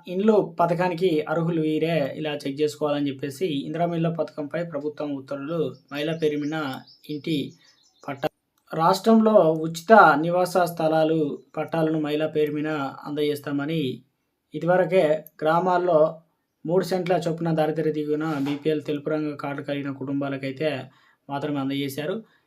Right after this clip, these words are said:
అయితే ఈ క్యాబినెట్ సమావేశంలో అందరికీ ఇళ్ల పథకం ఆమోదం తెలిపిన మేరకు ప్రభుత్వ నివాస స్థలాల్లో పంపిణీకి జీవో ఇరవై మూడుని అయితే సోమవారం రిలీజ్ చేశారనమాట. ఇక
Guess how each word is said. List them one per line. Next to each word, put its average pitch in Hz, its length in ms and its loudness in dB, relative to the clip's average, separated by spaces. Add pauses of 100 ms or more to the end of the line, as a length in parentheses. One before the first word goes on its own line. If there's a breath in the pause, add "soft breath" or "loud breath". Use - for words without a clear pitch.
(180)
అయితే 160 500 2
ఈ 165 80 -10
క్యాబినెట్ 170 340 2
సమావేశంలో 170 440 -2
అందరికీ 160 340 -2
ఇళ్ల 156 140 0
పథకం 156 280 -2
ఆమోదం 147 300 -4
తెలిపిన 139 340 -6
మేరకు 143 380 -6
ప్రభుత్వ 185 440 2
నివాస 165 340 0
స్థలాల్లో 160 440 0
పంపిణీకి 151 720 -4
జీవో 143 380 -2 (100)
ఇరవై 151 180 -2
మూడుని 143 240 -4
అయితే 143 240 -6
సోమవారం 143 320 -10
రిలీజ్ 135 340 -8
చేశారనమాట. 135 640 -6 (580 loud breath)
ఇక 180 300 8